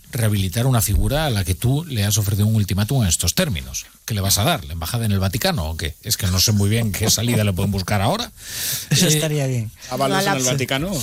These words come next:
Speaker 2: Sí.
Speaker 4: Rafa, yo la pregunta que tú estás haciendo de que no entiendes por qué se le mata políticamente, creo que hay que volver a esto del análisis de la descomposición y de, eh, el, de que la situación está fuera de control.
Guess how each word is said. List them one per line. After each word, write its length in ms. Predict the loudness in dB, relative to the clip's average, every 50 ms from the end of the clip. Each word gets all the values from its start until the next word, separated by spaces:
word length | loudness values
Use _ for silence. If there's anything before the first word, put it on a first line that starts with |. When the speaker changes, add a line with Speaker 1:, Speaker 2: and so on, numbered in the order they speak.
| -4 -6 -6 -2
Speaker 2:
Sí. 280 | 0 0 2 2 2 2 0 -2 -4 -10 -12 -12 -8 -6 -2 2 4 4 4 4
Speaker 4:
Rafa, 320 | 4 2 0 0 0 -2 0
yo 120 | 0 2
la 140 | 2 2 2
pregunta 340 | 0 -2 -4 -2 0 -2 -2
que 80 | -2
tú 80 | -2 -2
estás 240 | -2 0 0 -2 -2
haciendo 400 | -2 -2 -2 -2 0 0 2 2
de 200 | 2 0 0 -4 -4 -4
que 120 | -2 0
no 120 | 0 0
entiendes 460 | 0 0 0 0 0 2 2 0 0 0
por 140 | -2 -2 -2
qué 80 | 0
se 100 | 0 0
le 100 | 0 2
mata 240 | 2 0 0 0 0
políticamente, 840 | 0 0 0 0 0 -2 -2 0 0 0 2 0 0 0 0 -2 -2 -4 -8 -10 -8 -8 -8 -8 -8 -8 -8 -10 -10 -10 -12 -10 -10 -10 -10 -12 -14 -12 -4 -2
creo 220 | 0 2 2 0
que 100 | 0 -4
hay 80 | -6 -4
que 120 | -4 -4 -2
volver 340 | -2 -2 0 0 2 2
a 100 | 2 2
esto 300 | 2 2 0 0 0 0
del 240 | 2 2 2 4 4
análisis 420 | 2 2 2 2 2 2 2 2 2
de 80 | 2 2
la 100 | 2 2
descomposición 880 | 2 0 0 0 0 0 0 2 2 2 0 2 2 2 2 2 2 0
y 60 | 0
de, 320 | 0 0 0 0 0 -4 -4
eh, 540 | -4 -2 -2 -2 -2 -2 -2 -2 -2 -4 -4 -6
el, 100 | -8 -4
de 100 | -4 -2 0
que 80 | 2 2
la 80 | 2
situación 400 | 2 2 2 2 2 2 2 2 2
está 200 | 2 2 0 0
fuera 180 | 2 2 2
de 100 | 2 2 0
control. 480 | 0 -2 -2 0 0 0 0 -2 -2